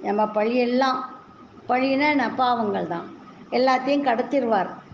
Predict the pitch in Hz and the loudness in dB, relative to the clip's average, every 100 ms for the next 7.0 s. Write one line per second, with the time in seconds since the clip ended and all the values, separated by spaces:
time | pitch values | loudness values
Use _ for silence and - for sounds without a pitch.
0 | - - - - - - - - - 269 | -20 -20 -20 -20 -20 -20 -20 -14 -2 0
1 | 285 247 277 311 226 180 160 - - - | 2 2 2 0 0 -2 -4 -8 -20 -20
2 | - - - - - - - - 226 294 | -20 -20 -20 -20 -20 -20 -20 -2 0 2
3 | 294 302 269 285 285 285 269 254 240 240 | 2 0 2 2 2 2 2 0 0 0
4 | 233 254 302 294 254 254 285 285 254 233 | -2 0 0 2 2 0 0 0 0 0
5 | 254 226 180 - - - - 220 247 247 | 0 0 -2 -6 -20 -20 -8 -2 0 2
6 | 247 262 254 233 240 233 190 233 214 | 2 2 2 2 2 0 -2 0 0